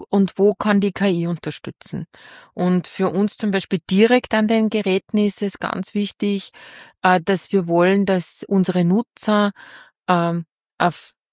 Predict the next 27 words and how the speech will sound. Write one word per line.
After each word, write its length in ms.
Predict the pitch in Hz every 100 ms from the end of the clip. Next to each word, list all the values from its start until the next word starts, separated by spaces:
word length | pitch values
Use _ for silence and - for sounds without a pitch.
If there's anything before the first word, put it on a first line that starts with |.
| _ -
einen 100 | -
kritischen 560 | - 269 - 226 - 190
Blick 240 | 233 -
auf 140 | 214
das 200 | - 190
kriegen, 240 | - 214 190
was 180 | 185 -
K 160 | 196
I 200 | 165 208
für 200 | - 202
ihr 160 | 170 185
Leben 600 | 170 170 196 196 190 170 _ _ _
sein 340 | - 180 165 220
kann 240 | - 233
und 200 | 202 185
wo 100 | 175
sie 140 | -
aufpassen 500 | - - - 247 -
müssen 280 | 226 226 -
und 200 | 208 202
wo 100 | 202
sie 100 | 208
aber 140 | 202 190
einen 140 | 185
Spaß 320 | - 156 156
haben 160 | 175 165
können. 340 | - 151 -